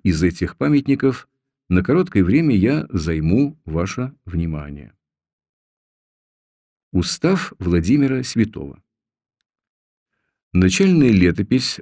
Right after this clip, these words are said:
рассказывая, как Владимир Святой в девятьсот девяносто шестом году назначил на содержание построенной им в Киеве соборной десятинной церкви десятую часть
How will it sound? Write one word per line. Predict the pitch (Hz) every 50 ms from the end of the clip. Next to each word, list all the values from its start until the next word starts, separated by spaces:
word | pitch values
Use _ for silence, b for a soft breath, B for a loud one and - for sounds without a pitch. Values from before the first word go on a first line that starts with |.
| -
рассказывая, | 113 120 151 151 156 - - 98 90 90 82 90 92 98 110 120 131 135 135 135
как | - 139 139 139 -
Владимир | 101 104 110 113 101 123 147 143 120 104 98
Святой | - - 98 - - 90 87 85 85 92 107 101 b b b b b -
в | 90 87
девятьсот | 78 90 95 107 98 - 160 160 139
девяносто | 104 104 107 123 139 139 - - 104
шестом | - 104 98 - - 135 123 113
году | 87 92 85 76 85 85 87 113 117 - _ _ _ _ -
назначил | 95 95 92 87 110 143 156 147 151 135 127 117 107
на | 107 110 110 107
содержание | 107 - 104 98 101 92 95 110 131 127 120 113 104 98
построенной | - 98 95 - - - 110 120 120 117 113 107 104 98 95 92
им | 95 - - 113 113 107 98
в | 98 - -
Киеве | - 113 120 113 101 90 80 82 85
соборной | - - 92 85 95 117 123 110 101 101 95 87
десятинной | 85 82 95 90 95 98 - - 117 110 98 90 85 82 80
церкви | 78 - - 90 87 85 - - - 90 87 87 85 82
десятую | 82 95 92 92 101 92 85 90 92 90 85
часть | 85 - 107 95 87 - - - -